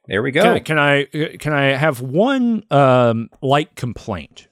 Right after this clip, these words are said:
Speaker 2: I've had many, uh, commentaries over the course of the episode, as we do, because it's your responsibility when you read a book is to talk about the things you agree with and the things you disagree with. Uh, I don't think I have any strong complaints so far, but this is a complaint.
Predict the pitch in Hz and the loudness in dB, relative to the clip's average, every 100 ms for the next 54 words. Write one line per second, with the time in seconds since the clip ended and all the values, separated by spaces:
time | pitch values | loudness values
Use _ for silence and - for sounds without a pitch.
0 | - 196 247 165 170 202 196 175 160 - | -2 2 0 0 0 2 2 2 0 -2
1 | 127 120 - - 165 123 101 87 78 85 | -2 -2 -2 0 0 0 -6 -12 -12 -14
2 | 82 82 - - 90 107 165 - - 82 | -16 -14 -14 -12 -14 -10 -8 -6 -8 -10
3 | 90 131 - 85 90 - 82 90 92 - | -10 -10 -12 -12 -14 -14 -14 -10 -10 -10
4 | 101 87 98 113 131 87 78 90 85 101 | -12 -12 -10 -10 -10 -12 -10 -10 -8 -8
5 | 151 127 - - 87 90 95 101 90 87 | -8 -10 -12 -12 -12 -12 -14 -14 -12 -12
6 | 113 123 135 92 85 101 92 87 - 87 | -8 -6 -6 -10 -12 -10 -10 -10 -10 -6
7 | 123 156 185 - - - - - - 135 | -2 0 0 -2 -14 -20 -20 -20 -6 0
8 | 135 147 175 170 160 135 127 120 127 113 | 0 0 -2 0 2 2 2 0 0 0
9 | 113 _ _ _ _ _ - - 165 147 | -4 _ _ _ _ _ -4 2 2 2
10 | 123 110 - 226 - - 101 85 104 95 | -4 -6 0 0 0 -4 -6 -6 -4 -4
11 | 95 - 110 151 156 120 107 95 85 90 | -4 -6 -2 0 0 -2 -4 -8 -12 -14